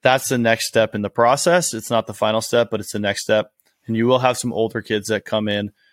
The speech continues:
um, with that. For example, I just had an assessment today. This guy's already a great football player.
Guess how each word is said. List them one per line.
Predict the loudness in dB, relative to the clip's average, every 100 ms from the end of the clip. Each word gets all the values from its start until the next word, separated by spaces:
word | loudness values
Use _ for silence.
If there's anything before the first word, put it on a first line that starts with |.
| _ _ _ -4
um, | -2 -2 -6 -10 _ _
with | -2 -2 0
that. | 0 0 -2
For | -4 -2
example, | 0 2 2
I | 0
just | 0
had | 0
an | -2
assessment | -2 -2 -2 -10
today. | -2 2 2
This | 0 -2
guy's | -2 0
already | -2 -2 -4
a |
great | -2 -4
football | -4 0 0
player. | 2 0 2 0